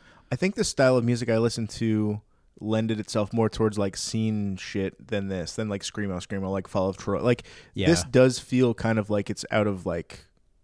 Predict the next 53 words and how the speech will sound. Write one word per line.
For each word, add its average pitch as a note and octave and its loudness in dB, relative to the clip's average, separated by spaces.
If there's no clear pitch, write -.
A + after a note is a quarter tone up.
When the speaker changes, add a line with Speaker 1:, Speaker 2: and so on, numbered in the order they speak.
Speaker 1:
where D3+ -6
the, A#2 -4
where - -8
Fall C#3+ 2
of C3 0
Troy B2+ 4
is A2+ 2
from, A#2+ -4
like, G2+ 0
Molecleto, G2 -2
Washington G#2 -2
or - -12
something. - -2
Like, C3+ -10
I - -2
feel F#3 8
Speaker 2:
Okay. A#2+ 6
Speaker 1:
like, A2 0
I D#3 2
feel F#3+ 2
like E3+ 4
when D#3 2
I C#3 4
heard C3+ 4
this, C3 2
I C3+ 0
was B2+ -2
like, C#3+ -6
"Oh, F3+ 4
it - 2
does D#3 2
have C3 0
that B2 0
kind B2 -2
of, G#2+ -2
like, G#2+ -2
Northwesty G#2 -4
sound F#2+ -6
a F2+ -6
little F#2 -6
bit," F#2+ -6
but G2+ -8
they're G#2 -2
from A2 -2
New A2 -4
York? A2+ 0
Speaker 2:
Yeah, A#2+ 6
uh, C3 2
uh, A#2+ 8
Gospel C3+ 8
is? C#3 8
Yeah, F#2+ 2
totally. F#2 2